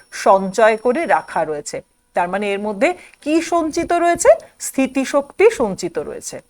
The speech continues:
এবার যখন এই জলগুলোকে লক গেটের সাহায্যে আমি ছেড়ে দেব বা ছেড়ে দেওয়া হয়, তখন প্রবল স্রোতে, প্রবল, আহ, বেগে ওপর থেকে নিচে জল পড়তে থাকে।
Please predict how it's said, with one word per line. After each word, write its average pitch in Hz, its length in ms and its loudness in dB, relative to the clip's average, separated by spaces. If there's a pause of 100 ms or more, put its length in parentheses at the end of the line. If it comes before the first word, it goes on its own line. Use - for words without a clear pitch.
(1160)
এবার 202 260 2 (320)
যখন 233 320 2
এই 302 120 2
জলগুলোকে 233 640 4
লক 196 300 4
গেটের 214 220 -2
সাহায্যে 208 720 0 (240)
আমি 214 300 -2
ছেড়ে 220 400 2
দেব 165 260 -6
বা 160 220 0
ছেড়ে 202 320 0
দেওয়া 190 360 2
হয়, 190 220 2 (300)
তখন 302 320 -2 (140)
প্রবল 240 580 4
স্রোতে, 208 540 0
প্রবল, 311 580 0 (340)
আহ, 202 320 6
বেগে 240 520 2
ওপর 269 300 2
থেকে 277 340 -4
নিচে 233 600 0 (300)
জল 392 320 4 (160)
পড়তে 233 420 0
থাকে। 160 340 -8